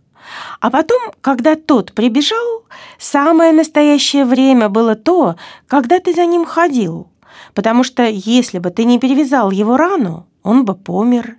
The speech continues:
не помирившись с тобой. Стало быть, и самый важный человек был он, а то, что ты ему сделал, и было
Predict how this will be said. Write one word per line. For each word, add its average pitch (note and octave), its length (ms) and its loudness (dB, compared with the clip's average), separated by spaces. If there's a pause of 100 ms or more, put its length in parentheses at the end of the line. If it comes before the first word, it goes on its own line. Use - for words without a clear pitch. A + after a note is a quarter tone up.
(120)
не G3+ 120 -2
помирившись G3+ 760 -2
с - 40 -20
тобой. G3 600 -8 (540)
Стало C4 400 -2
быть, F#3 400 -10
и G3+ 80 -4
самый A#3 380 0
важный D4 560 0
человек D4+ 800 -4
был G3 340 2
он, F#3 460 0 (300)
а B3+ 120 -2
то, E4+ 140 2
что - 200 -4
ты C4+ 140 -4
ему C4 240 2
сделал, F#3 760 -2 (200)
и F#3 80 -8
было F3+ 520 -2